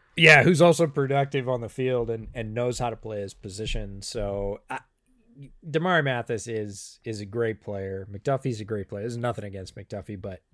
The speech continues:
it, it, this is the, this is the whole point of the other guys episode is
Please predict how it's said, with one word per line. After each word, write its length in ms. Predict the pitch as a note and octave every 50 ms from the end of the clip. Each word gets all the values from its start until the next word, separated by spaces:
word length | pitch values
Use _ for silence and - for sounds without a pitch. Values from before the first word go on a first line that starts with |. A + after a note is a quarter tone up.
| A2 G#2
it, 180 | G#2 G#2 G#2+ - -
it, 240 | - - - A2 G#2+
this 180 | G#2+ G#2 - -
is 140 | A#2+ A2
the, 180 | G#2+ A2+ A2 G2+ - - -
this 140 | - G2+ G2
is 60 | A2 A#2
the 80 | B2
whole 180 | C#3 C#3+ C#3+ B2
point 260 | - D3+ D3+ D3+ C#3
of 40 | B2+
the 120 | A2+ A#2+ B2+
other 140 | C3 B2
guys 300 | A2 A2 G#2 G#2 G2 G2
episode 500 | G#2 G2 - G#2+ - - A2+ G#2 G2+ G2
is 320 | G2+ G2 F#2+ F#2 F#2 -